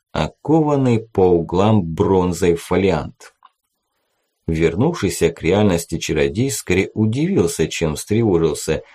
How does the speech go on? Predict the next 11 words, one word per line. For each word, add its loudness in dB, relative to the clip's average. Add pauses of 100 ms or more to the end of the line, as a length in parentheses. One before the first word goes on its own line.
(280)
и 0
попытался -2
снова 0
создать 0
светящийся 0
шар. -6 (760)
Но 0
вместо 0
сгустка -2
яркого 0
света -2